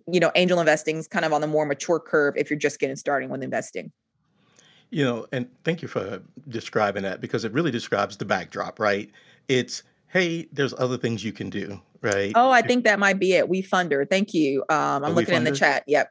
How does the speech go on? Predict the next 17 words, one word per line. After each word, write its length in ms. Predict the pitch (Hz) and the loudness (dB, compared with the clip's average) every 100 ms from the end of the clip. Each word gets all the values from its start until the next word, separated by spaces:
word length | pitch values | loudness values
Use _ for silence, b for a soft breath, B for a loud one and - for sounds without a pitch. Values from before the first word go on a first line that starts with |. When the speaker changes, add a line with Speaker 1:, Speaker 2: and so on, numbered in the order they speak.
| _ | _
Speaker 1:
That 120 | 165 170 | 4 4
was 80 | |
the 80 | 175 | 4
one 80 | 170 | 2
I 80 | 156 | 2
was 140 | 190 | 0
thinking 240 | 160 151 156 | -6 -6 -2
about. 260 | 139 135 - | -2 0 -2
I 80 | 160 | 0
know 200 | 185 - | 2 4
Arlene 340 | 180 175 170 | 4 4 2
Hamilton 440 | 180 165 165 165 180 | 0 0 -2 -2 2
ha-, 140 | 160 | 0
has 220 | 175 170 165 | 4 2 2
a 60 | |
platform 540 | - 156 - - 165 165 | 0 0 2 0 -2 -2
too. 380 | 175 165 160 | 0 2 2